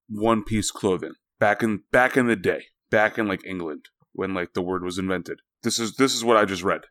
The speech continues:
So, so they called them pajamas because they have the two, the two leg holes, kinda like pants and trousers and shorts and all that. So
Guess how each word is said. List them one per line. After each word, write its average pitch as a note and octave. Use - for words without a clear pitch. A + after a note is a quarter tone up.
So, G2
so -
they G#2
called A#2
them G2+
pajamas G#2+
because F#2+
they F#2+
have F#2+
the F#2+
two, G2
the F#2+
two G2+
leg A#2+
holes, G2
kinda F#2+
like F2+
pants G2
and E2+
trousers F2+
and E2+
shorts F2+
and F#2
all E2+
that. D#2+
So G2+